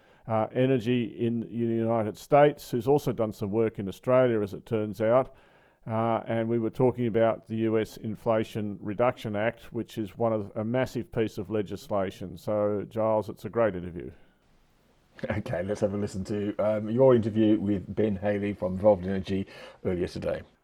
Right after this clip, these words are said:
Speaker 1: Ben Haley, co-founder of Evolved Energy, uh, thanks for talking to Energy Insiders.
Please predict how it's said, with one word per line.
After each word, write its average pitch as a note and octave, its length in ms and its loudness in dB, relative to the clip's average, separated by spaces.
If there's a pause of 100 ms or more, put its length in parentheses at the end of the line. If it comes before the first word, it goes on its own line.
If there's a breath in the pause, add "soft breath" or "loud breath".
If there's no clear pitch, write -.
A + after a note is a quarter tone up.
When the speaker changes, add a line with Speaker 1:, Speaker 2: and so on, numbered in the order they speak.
(640)
Speaker 1:
Ben F3+ 160 2
Haley, D#3+ 480 4
co-founder D#3+ 540 2
of C#3 100 0
Evolved D3 420 6
Energy, D3+ 580 0
uh, C#3 220 2
thanks D#3+ 240 -2
for - 100 -10
talking E3 340 2
to C#3+ 120 0
Energy C3 240 -2
Insiders. B2 560 -2